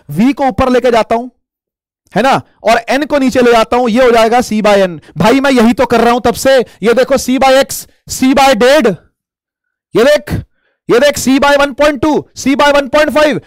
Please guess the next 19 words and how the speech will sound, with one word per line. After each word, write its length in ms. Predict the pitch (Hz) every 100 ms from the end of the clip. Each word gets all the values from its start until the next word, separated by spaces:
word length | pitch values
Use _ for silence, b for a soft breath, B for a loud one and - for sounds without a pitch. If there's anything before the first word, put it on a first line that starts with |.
| -
C 200 | 247 285
by 160 | 294
वन 140 | 285 285
पॉइंट 280 | 294 311 302
एट। 220 | 302 302 - _ _ _ _ _ _
मैंने 220 | 190 269 302
कोई 160 | 320
नया 180 | 302 302
काम 200 | 302 285
नहीं 160 | 262 262
किया, 240 | 285 330 233 127 _ _ -
मैं 140 | 311
पहले 340 | - 302 311 302
से 100 | 302
ही 60 | 285
लिख 140 | 269
चुका 220 | - 247 269
हूं 140 | 330
ये। 320 | 349 330 147